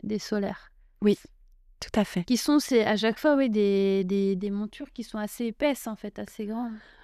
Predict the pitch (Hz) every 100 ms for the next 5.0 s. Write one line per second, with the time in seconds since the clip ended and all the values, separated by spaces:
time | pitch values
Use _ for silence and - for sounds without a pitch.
0 | _ - 214 185 214 233 269 226 247 214
1 | 214 - 220 - 226 214 220 - 190 -
2 | 240 214 208 190 202 - 220 - 202 202
3 | 196 190 - 180 170 180 - 180 180 254
4 | 254 226 180 202 214 240 220 220 214 262